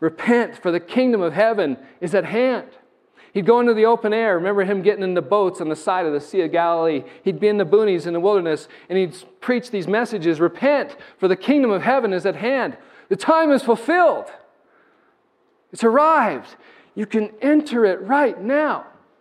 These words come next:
So, so what is the kingdom of heaven? What is the kingdom of God that he preached about, that he proclaimed,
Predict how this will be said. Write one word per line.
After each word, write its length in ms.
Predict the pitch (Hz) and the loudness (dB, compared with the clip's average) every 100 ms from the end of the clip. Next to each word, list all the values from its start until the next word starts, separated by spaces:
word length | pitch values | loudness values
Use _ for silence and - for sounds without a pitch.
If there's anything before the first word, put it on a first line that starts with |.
| _ _ _ _ _ | _ _ _ _ _
So, 140 | 160 - | -14 -10
so 180 | - 147 | -2 0
what 180 | 175 | 2
is 180 | 160 135 | 0 -4
the 100 | 131 | -6
kingdom 520 | 127 170 156 131 113 113 | -6 -6 -4 -4 -6 -10
of 120 | 123 | -12
heaven? 360 | 139 135 117 90 _ _ _ _ _ _ _ - | -6 -6 -6 -12 _ _ _ _ _ _ _ -6
What 160 | 151 | -2
is 160 | 170 139 | -2 -2
the 80 | 151 | -8
kingdom 320 | 190 185 156 | -6 -4 -4
of 100 | 135 | -2
God 300 | 151 165 143 | 0 0 0
that 140 | 135 | -2
he 120 | 139 139 | -2 -8
preached 460 | - 196 196 - | -4 -2 -2 -2
about, 320 | 160 131 117 135 | -6 -2 -4 -4
that 80 | 147 | -6
he 80 | |
proclaimed, 720 | 143 160 165 190 196 151 123 | -4 -4 -4 -6 -4 -8 -12